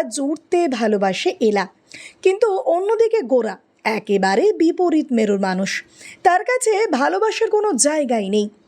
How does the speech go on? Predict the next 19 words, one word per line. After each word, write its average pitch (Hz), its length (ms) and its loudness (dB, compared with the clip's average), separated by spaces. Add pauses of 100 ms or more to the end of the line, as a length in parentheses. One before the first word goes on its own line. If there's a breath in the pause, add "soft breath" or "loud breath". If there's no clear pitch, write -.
(120)
ভালোবাসা 196 520 0
মানেই 233 240 0 (360 loud breath)
তার 359 260 2
কাছে 440 180 -4 (100)
একটা 392 160 -4 (100)
স্ক্যাম। 220 260 -2 (520 loud breath)
ভালোবাসা 320 480 -2
দিয়ে 466 200 4
যে 466 140 0
সব 440 120 0 (100)
বদলানো 359 380 -2 (100)
যায়, 339 200 0 (340 loud breath)
সেই 311 200 2 (100)
কনসেপ্টে 415 500 0 (180)
একদমই 254 460 -4
বিশ্বাসী 370 460 -2
নয় 381 180 0
গোরা। 370 200 2 (400)
তাহলেই 208 360 0